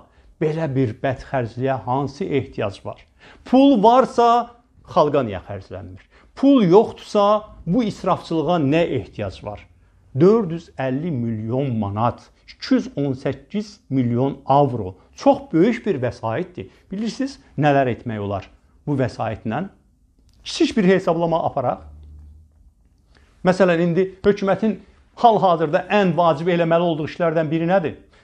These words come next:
Şəhid ailələrini, qaziləri, veteranları, əskər və zabitlərimizi, xüsusən zabit heyətini evlə təmin eləmək. Dövlət səviyyəsində tikilən evlərin ortalama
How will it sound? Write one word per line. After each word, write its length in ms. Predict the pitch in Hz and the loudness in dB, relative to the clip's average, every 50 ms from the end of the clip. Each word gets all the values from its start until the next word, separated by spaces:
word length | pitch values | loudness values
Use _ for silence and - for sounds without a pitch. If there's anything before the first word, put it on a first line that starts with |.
| _ - | _ -8
Şəhid 320 | - - - 147 185 180 | -4 -2 0 0 0 2
ailələrini, 600 | 175 156 143 131 127 123 120 120 113 104 110 117 110 | 2 2 2 2 0 -2 -2 -4 -4 -4 -6 -6 -4
qaziləri, 640 | 104 156 175 175 165 139 143 143 143 135 123 120 117 110 135 | 0 2 4 4 2 2 0 -2 -2 -2 -2 -2 -4 -4 -4
veteranları, 640 | 202 196 - 180 175 160 156 147 143 135 131 - - - 170 | -4 -2 0 0 0 0 0 0 0 0 0 0 0 0 0
əskər 260 | - - - 214 196 | 0 0 0 0 2
və 80 | 175 165 151 | 2 0 2
zabitlərimizi, 720 | 165 156 147 135 131 - 160 151 139 135 135 131 139 135 | 2 2 2 0 -2 -4 -2 0 0 0 -2 -4 -6 -8
xüsusən 260 | - - - 160 180 151 | -8 -4 -2 -2 0 2
zabit 320 | 175 165 151 180 180 - | 2 2 2 0 0 -2
heyətini 540 | 147 127 120 120 104 - - 143 185 220 220 - _ _ _ _ _ _ _ | -2 -2 -2 -2 -6 -6 -6 -6 -6 -6 -8 -10 _ _ _ _ _ _ _
evlə 300 | - 220 220 190 190 180 180 | 0 2 2 4 2 2 2
təmin 320 | 170 156 147 143 139 131 | 2 0 0 0 -2 -2
eləmək. 380 | 113 107 98 95 - - - _ _ _ _ _ _ _ _ _ _ _ _ _ _ _ _ _ _ _ _ _ _ _ _ _ _ _ _ _ _ _ _ - | -4 -6 -8 -10 -14 -18 -20 _ _ _ _ _ _ _ _ _ _ _ _ _ _ _ _ _ _ _ _ _ _ _ _ _ _ _ _ _ _ _ _ 4
Dövlət 360 | 190 214 190 220 254 233 - | 4 4 4 4 2 2 2
səviyyəsində 600 | - 190 175 151 156 156 143 - 156 151 147 135 - | 0 0 0 2 2 0 0 -2 -4 -4 -4 -6 -6
tikilən 400 | - - - - 196 214 196 - | -8 -14 -8 -4 -2 -2 -2 0
evlərin 580 | 175 170 165 135 135 143 135 123 131 156 214 | 0 0 0 0 0 0 0 0 0 -2 -2
ortalama 680 | - - 214 208 202 - 185 175 170 170 160 127 - - | 0 2 2 2 2 2 2 4 4 2 2 -2 -2 -6